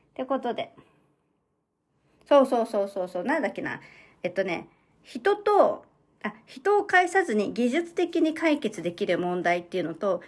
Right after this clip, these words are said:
人との関係性の中で関係構築をしないと、あの、解決しない問題っていうのが存在するらしくて。で、じ-、技術的に解決できる問題っていうのは割とすぐ解決できるんだけど、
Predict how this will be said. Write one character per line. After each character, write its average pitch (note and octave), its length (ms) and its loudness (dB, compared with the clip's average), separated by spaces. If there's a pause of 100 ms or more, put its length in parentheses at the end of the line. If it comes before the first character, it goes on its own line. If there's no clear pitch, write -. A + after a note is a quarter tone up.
人 - 220 -2
と A4 140 2
の A3+ 120 0
関 A#3+ 300 2
係 C4 200 4
性 B3+ 180 2
の A#3+ 120 0
中 A#3+ 260 0
で F#3+ 240 0 (180)
関 E4 240 0
係 F4 180 0
構 E4+ 260 0
築 E4+ 320 -6
を F3+ 60 2
し F#3 160 -4
な A3 200 2
い A3+ 80 -4
と、 C#4+ 380 2 (360)
あ G#3 120 -2
の、 F3 140 -6
解 C4 220 2
決 B3 240 -4
し B3+ 120 0
な A#3+ 100 4
い A#3 60 2
問 A3+ 240 2
題 A3 160 4
っ A3 80 -8
て A3 100 -2
い - 20 2
う G#3 40 -2
の G3 60 0
が A3 80 -2
存 F#3 220 -4
在 F3+ 180 0
す F3+ 120 -10
る F3 360 -2
ら F#3 100 -4
し F#3 100 -12
く E3+ 100 -8
て。 - 300 -12 (420)
で、 D4+ 140 0
じ-、 A3+ 160 0
技 C4 160 -2
術 G4+ 140 0
的 G4 180 -2
に F#4 120 0
解 F4+ 240 2
決 E4 220 -6
で D#4 120 0
き D#4+ 100 -2
る A#3 80 2
問 F#3 160 0
題 F3+ 160 2
っ F3 40 -6
て F#3+ 100 -6
い - 20 -2
う - 20 -2
の C4+ 80 2
は C4+ 40 2
割 A#3 180 2
と C4 80 -4
す B3 140 -4
ぐ G3 200 -2 (280)
解 G3+ 200 2
決 G#3 220 -6
で G3 120 -2
き A3+ 120 -4
る G3 100 0
ん - 40 -4
だ G3 80 -6
け G#3+ 120 -6
ど、 A3 240 0